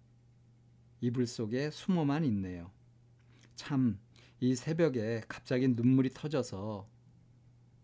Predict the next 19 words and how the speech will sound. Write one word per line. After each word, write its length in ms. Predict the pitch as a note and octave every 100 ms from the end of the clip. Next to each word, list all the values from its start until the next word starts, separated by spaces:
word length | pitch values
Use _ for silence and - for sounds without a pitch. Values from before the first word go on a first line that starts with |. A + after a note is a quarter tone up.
| - - -
지식인의 580 | - A#2+ C3+ A2+ A2+ C3
굴구절절 920 | - B2 A2+ A#2 A#2 G#2+ A2 C3+ E3 E3
개인사 540 | B2 A2+ A2+ A2+ C3 -
풀어놓는 680 | - E3 D3+ G#2+ G2+ G2+ G2
게 440 | F2 F#2+ G#2 F2+ - - - -
제 220 | B2+ A#2
스스로도 760 | - E3 - C3 A2 D3 D#3
웃기긴 440 | A2+ - A#2+ B2 A2+
한데 520 | C#3 A#2+ F2+ G#2+ E3+ - - _ - - -
진짜 320 | - D3 F3
주변에 680 | E3+ - C3+ C3 A2 A2+ C3 B2+
말할 380 | E2+ - C3
데가 300 | C#3 D3 C3+
없어서 680 | A2+ - A2+ G#2 F#2 A2+ G2 - - -
답답해 640 | - - - C3+ - C#3 D3
죽을 340 | - B2 B2+
것 140 | D#3 A#2+
같아서 580 | G2 - G2 B2 D3 -
그랬어요. 640 | G#2+ G2 - E2+ F2